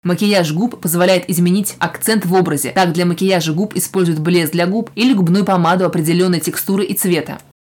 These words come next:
Последовательность нанесения макияжа может быть выполнена в следующем порядке: очищение и увлажнение кожи лица,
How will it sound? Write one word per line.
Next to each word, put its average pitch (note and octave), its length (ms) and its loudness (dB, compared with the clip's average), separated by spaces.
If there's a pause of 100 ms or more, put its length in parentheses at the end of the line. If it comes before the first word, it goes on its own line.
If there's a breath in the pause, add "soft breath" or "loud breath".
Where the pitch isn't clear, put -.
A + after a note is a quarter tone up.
(240)
Последовательность F#3 760 0
нанесения F#3 380 0
макияжа E3+ 640 0
может F3 280 0
быть F3 180 0
выполнена F3+ 540 0
в - 20 -8
следующем F#3 400 0
порядке: F3 500 -2 (200)
очищение F#3+ 580 0
и A3 160 0
увлажнение F#3+ 400 2
кожи E3+ 300 0
лица, E3 420 -2